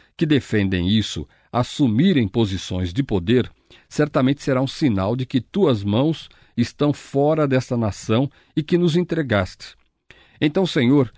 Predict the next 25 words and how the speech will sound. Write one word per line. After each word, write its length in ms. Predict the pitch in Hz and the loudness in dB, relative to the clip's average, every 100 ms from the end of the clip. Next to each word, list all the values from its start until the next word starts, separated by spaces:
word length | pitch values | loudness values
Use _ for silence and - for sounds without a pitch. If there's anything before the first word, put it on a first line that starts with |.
| _ - | _ -2
pedimos 440 | 156 151 175 - | 0 2 0 -2
que 100 | 160 | -6
sejas 480 | - 143 143 135 113 | -2 -2 0 -2 -2
gracioso 840 | 120 127 143 - 127 107 143 131 | 0 0 0 0 2 6 4 2
conosco 600 | 123 87 95 135 - - _ - | -4 -4 -2 -2 -4 -20 _ -2
e 100 | 190 | 0
nos 260 | 196 131 | 2 2
dês 340 | 101 135 139 95 | 2 2 2 2
líderes 680 | 117 185 110 87 82 - _ _ | 0 2 0 -2 -8 -16 _ _
que 140 | - 170 | 0 2
vejam 420 | 123 160 151 117 | 2 2 2 2
isso 360 | 143 160 170 | 2 2 -2
pelo 200 | 143 151 | 0 0
que 120 | 143 135 | 2 2
realmente 560 | 143 127 123 135 139 | 4 4 2 2 2
é. 200 | 107 92 - _ _ _ - | 2 -2 -8 _ _ _ -8
Dá-nos 500 | 117 147 151 156 139 | 0 2 4 0 0
pessoas 640 | - 101 - 143 135 110 | -4 -4 0 2 2 0
que 140 | - 165 | -2 2
não 380 | 143 151 170 185 | 4 4 2 0
tolerarão 760 | - 139 135 127 107 104 123 | 2 4 4 2 0 0 0
isso, 440 | 98 92 - 71 - _ _ _ | 0 -2 -6 -14 -14 _ _ _
mas 300 | 101 113 - | 0 0 0
que 140 | 131 | -4
pregarão 840 | - _ 160 165 139 98 113 147 | -4 _ 0 0 0 0 0 0